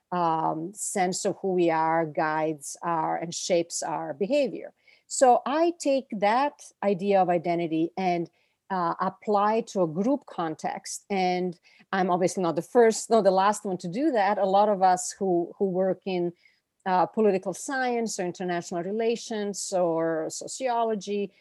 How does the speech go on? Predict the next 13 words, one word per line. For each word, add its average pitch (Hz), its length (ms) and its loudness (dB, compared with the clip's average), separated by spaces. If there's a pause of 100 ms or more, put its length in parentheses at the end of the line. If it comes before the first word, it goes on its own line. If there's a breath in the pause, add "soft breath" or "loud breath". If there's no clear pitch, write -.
(180)
would 202 260 4
look 220 320 2
at 170 160 0
group 208 300 0
identities 170 640 -2
and 190 140 -6
how 220 260 -4
societies 208 1200 -6
understand 208 480 -4
themselves 175 640 -2
in 175 120 -2
a 170 40 -2
group 180 380 -4